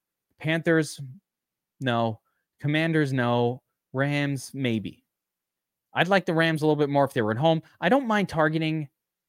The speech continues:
rookie Q Bs, even ones I like, like Anthony Richardson. So maybe, but not excited about him.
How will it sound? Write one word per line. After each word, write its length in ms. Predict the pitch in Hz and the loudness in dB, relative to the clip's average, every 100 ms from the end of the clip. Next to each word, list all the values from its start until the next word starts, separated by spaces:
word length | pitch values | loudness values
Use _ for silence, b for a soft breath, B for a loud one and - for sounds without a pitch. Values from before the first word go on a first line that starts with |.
| _ _ _ - | _ _ _ 2
rookie 420 | 143 156 143 120 - _ _ - | 2 4 0 0 -10 _ _ -4
Q 120 | 147 | 2
Bs, 180 | 151 170 | 2 2
even 160 | 220 | 2
ones 140 | 247 180 | 2 4
I 80 | 139 | 6
like, 400 | 123 131 104 - | 6 2 0 -4
like 240 | 107 107 | -4 -4
Anthony 300 | 139 131 123 | -8 -4 -2
Richardson. 520 | 117 123 113 - 82 - _ _ | -2 -2 -6 -10 -12 -14 _ _
So 280 | - 151 147 - _ - | -4 -2 -2 -8 _ -6
maybe, 360 | 147 190 196 | 0 2 2
but 180 | 165 139 | 2 4
not 180 | 151 147 | 4 4
excited 360 | 131 127 107 95 | 2 0 0 -2
about 220 | 90 | -6
him. 80 | 82 | -6